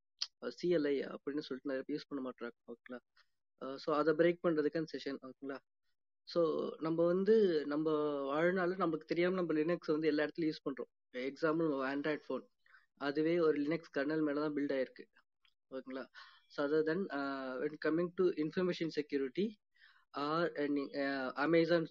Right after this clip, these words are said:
Amazon cloud, ஆ, இல்லாட்டி Google cloud, எந்த cloud-ஆ இருந்தாலுமே அதோட பேஸ் வந்து ஒரு Linux பிளாட்ஃபார்ம், ஒரு Linux கர்னல் மேல தான் அவங்க அப்ளிகேஷன் எல்லாமே பில்ட் பண்ணி ரன் ஆயிட்டு இருக்கு. இ-, இதான் ட்ரூத். ஓகேங்களா?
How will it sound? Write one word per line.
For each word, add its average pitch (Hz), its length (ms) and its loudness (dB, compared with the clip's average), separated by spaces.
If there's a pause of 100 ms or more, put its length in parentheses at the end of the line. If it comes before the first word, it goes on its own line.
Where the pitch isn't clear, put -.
(100)
Amazon 156 440 2
cloud, 147 520 2
ஆ, 135 300 -4
இல்லாட்டி 143 360 -4
Google 151 280 0 (100)
cloud, 131 420 -2 (540)
எந்த 156 300 2
cloud-ஆ 160 200 6
இருந்தாலுமே 147 500 2
அதோட 147 420 4
பேஸ் 160 380 4
வந்து 135 420 0
ஒரு 135 160 -2
Linux 135 260 0 (180)
பிளாட்ஃபார்ம், 123 440 -6 (600)
ஒரு 143 180 -2
Linux 151 240 0 (160)
கர்னல் 147 300 0
மேல 139 260 0
தான் 160 320 -2
அவங்க 139 320 -6
அப்ளிகேஷன் 156 440 -4
எல்லாமே 139 460 -4 (520)
பில்ட் 175 200 4
பண்ணி 160 260 2
ரன் 139 140 0
ஆயிட்டு 151 260 0
இருக்கு. - 240 -12 (400)
இ-, 143 200 -2
இதான் 151 240 -4 (100)
ட்ரூத். - 260 -10 (840)
ஓகேங்களா? 131 440 -10